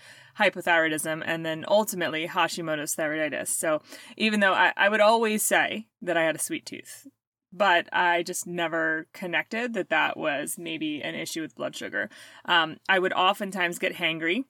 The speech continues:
you know, the combo of hungry and angry <laughs> multiple times a day.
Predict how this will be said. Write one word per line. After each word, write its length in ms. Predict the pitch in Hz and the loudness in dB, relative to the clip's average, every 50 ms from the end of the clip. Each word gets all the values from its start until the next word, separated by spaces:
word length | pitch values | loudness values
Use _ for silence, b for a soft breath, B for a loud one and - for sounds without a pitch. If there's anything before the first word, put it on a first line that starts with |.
| _ _ _ _ _ _ _ | _ _ _ _ _ _ _
you 120 | - 175 | -4 -2
know, 340 | 170 170 160 160 160 180 202 - _ _ | 2 2 4 4 2 0 -4 -10 _ _
the 80 | - 175 | -8 -6
combo 480 | - - 185 175 170 165 170 165 165 | -2 0 2 2 2 4 2 2 4
of 240 | 156 160 160 156 - _ - | 4 2 2 0 -2 _ -16
hungry 560 | - - 208 185 180 170 165 170 170 165 160 | -4 -2 -2 0 0 0 2 2 2 2 2
and 160 | 160 160 160 151 | 0 -4 -4 -4
angry 500 | 156 156 156 160 156 170 196 247 302 269 - _ _ _ _ _ _ _ _ | -6 -6 -6 -4 -2 0 0 0 -2 -4 -8 _ _ _ _ _ _ _ _
<laughs> 440 | _ _ _ _ _ _ _ - | _ _ _ _ _ _ _ -4
multiple 460 | - 196 214 220 214 - 214 190 - 185 | -2 0 2 2 0 0 -2 -4 -4 -2
times 280 | - 170 165 170 160 | 0 0 0 0 -4
a 60 | 170 | -2
day. 320 | 156 165 160 160 170 196 | 2 4 4 4 4 0